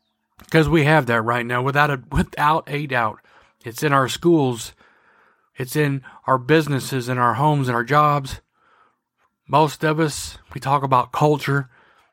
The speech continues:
Things have to be a certain way in order to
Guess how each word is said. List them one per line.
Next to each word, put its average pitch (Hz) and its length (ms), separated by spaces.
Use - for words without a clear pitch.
Things 147 260
have 143 200
to 143 80
be 147 140
a 143 60
certain 143 400
way 143 320
in 139 80
order 139 260
to 127 400